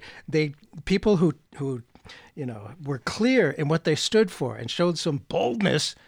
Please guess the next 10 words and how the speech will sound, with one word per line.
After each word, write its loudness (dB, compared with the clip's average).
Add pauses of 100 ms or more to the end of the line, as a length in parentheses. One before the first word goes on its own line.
(380)
did -2
very -8
well. -2 (520)
I 2
sense, 0 (320)
I've -2
been 4
around 2 (120)
a -2
while, -4